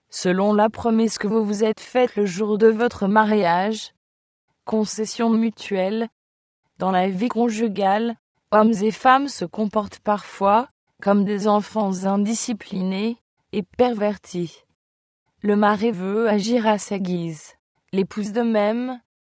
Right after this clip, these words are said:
et personne ne veut céder. Un tel état de choses ne peut qu'aboutir au désastre. Tous deux, mari et femme, devraient être disposés à renoncer à leur façon de penser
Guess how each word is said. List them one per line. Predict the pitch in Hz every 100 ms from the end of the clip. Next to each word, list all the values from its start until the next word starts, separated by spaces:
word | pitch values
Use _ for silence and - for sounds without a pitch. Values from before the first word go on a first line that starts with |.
| _ -
et | 208
personne | - 220 214 - 262 240
ne | 220
veut | 208 226
céder. | - 240 196 208 151 - _ _ _ _ _ _
Un | - 233
tel | 226 208 190
état | 185 - 220 226
de | 196
choses | 175 - 202 247 247 - - _ _ _ -
ne | 196
peut | 190 - 226
qu'aboutir | 220 214 240 - - 214 196
au | 196
désastre. | 214 180 180 185 - - 202 _ _ _ _ _ _ -
Tous | -
deux, | 202 208 208 277 - _ _ _ -
mari | 185 185 156 165 180 214 _ _ _
et | - 190
femme, | - 202 202 240 254 _ _ -
devraient | 220 202 208 226 254
être | 262 247 -
disposés | 185 175 202 - 220 208 240
à | 226
renoncer | 185 220 214 214 185 - 240 233
à |
leur | 208 220 -
façon | - 220 - - 240
de | 240 185
penser | 196 202 180 - - 190 214